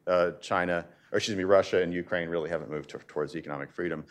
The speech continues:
But the country that has, the former Soviet Republic of Georgia, um,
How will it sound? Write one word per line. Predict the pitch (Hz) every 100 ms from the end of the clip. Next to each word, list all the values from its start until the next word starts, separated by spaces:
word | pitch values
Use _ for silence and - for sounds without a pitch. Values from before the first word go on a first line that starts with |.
| - -
But | 107
the | 117
country | 143 - 110
that | 104
has, | 104 143 127 107
the | 110
former | 120 113
Soviet | 104 117 104 95
Republic | 92 110 -
of | 90
Georgia, | 98 127 131 123 123 - - _ _ - -
um, | 98 101 98 95